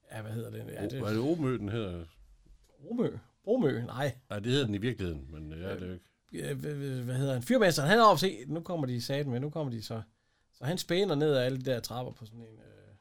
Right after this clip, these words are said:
Speaker 1: ja, på, på fyret. Er fyret, ved I, hvad det er for et fyr?
Speaker 2: Ja, det er jo, øh, <laughs> det,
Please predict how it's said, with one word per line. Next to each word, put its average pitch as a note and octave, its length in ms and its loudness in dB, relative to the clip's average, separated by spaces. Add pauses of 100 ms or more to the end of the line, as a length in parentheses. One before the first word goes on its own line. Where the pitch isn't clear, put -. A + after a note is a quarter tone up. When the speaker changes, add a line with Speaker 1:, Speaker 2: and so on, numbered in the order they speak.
(260)
Speaker 1:
ja, A2 80 -10 (380)
på, A2 180 -20 (720)
på B2+ 80 -18
fyret. B2+ 360 -4
Er F3+ 60 2
fyret, G3 360 2
ved A3+ 120 2
I, G#3+ 40 -4
hvad G#3+ 140 0
det G#3+ 140 2
er A3 60 2
for A3 140 -4
et F#3+ 80 -6
fyr? G#3+ 240 -2 (2250)
Speaker 2:
Ja, G2+ 220 -2
det A2 60 -2
er F#2+ 40 0
jo, F2+ 380 -4
øh, F2 320 -6
<laughs> F2+ 120 -12
det, F#2 100 -6